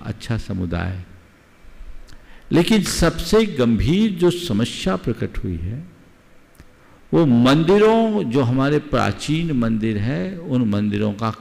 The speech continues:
खाली हो जाना। वहाँ अब तो कई जगह तो ऐसा, इसमें दिल्ली जैसे महानगर की भी बात मैं कर रहा हूँ,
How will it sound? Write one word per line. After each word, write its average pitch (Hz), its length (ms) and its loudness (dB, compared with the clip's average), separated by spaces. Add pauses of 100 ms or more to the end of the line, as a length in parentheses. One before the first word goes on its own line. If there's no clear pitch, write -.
खाली 101 380 2
हो 110 180 0
जाना। 110 360 -2 (1400)
वहाँ 123 480 -2
अब 123 260 -6
तो 131 80 -2 (160)
कई 123 220 2
जगह 120 320 0
तो 139 180 -4
ऐसा, 107 380 -2
इसमें 127 460 -2
दिल्ली 113 360 4
जैसे 127 340 0 (720)
महानगर 131 640 4
की 135 180 -2
भी 123 140 2
बात 107 340 -2
मैं 104 160 -2
कर 98 160 -4
रहा 98 120 -4
हूँ, 95 120 -8